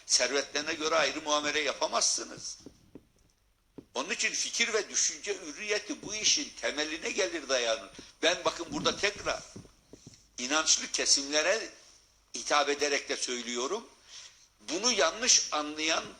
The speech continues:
diğer kesimlere de hitap ederek söylüyorum. İnsanın en önemli özelliği ne? Aklı. Aklı Cenab-ı Hak vermiş. Aklı verdiği için de insan yaratılmışların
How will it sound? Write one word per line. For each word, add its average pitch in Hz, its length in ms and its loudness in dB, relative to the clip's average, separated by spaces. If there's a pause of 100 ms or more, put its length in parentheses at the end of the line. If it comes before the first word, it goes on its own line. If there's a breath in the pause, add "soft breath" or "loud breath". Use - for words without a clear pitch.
(160)
diğer 233 320 4
kesimlere 151 560 2
de 135 100 2
hitap 127 540 0
ederek 117 460 -2
söylüyorum. 104 460 -6 (580 loud breath)
İnsanın 185 540 4
en 196 160 4
önemli 185 340 2
özelliği 170 560 2
ne? 240 260 -2 (140)
Aklı. 101 340 -2 (640 soft breath)
Aklı 208 420 -2
Cenab-ı 156 380 4
Hak 139 260 0
vermiş. - 520 -10 (960)
Aklı 226 400 -2
verdiği 220 400 0
için 247 380 -6
de 123 360 -2
insan 180 500 2 (500)
yaratılmışların 196 1120 2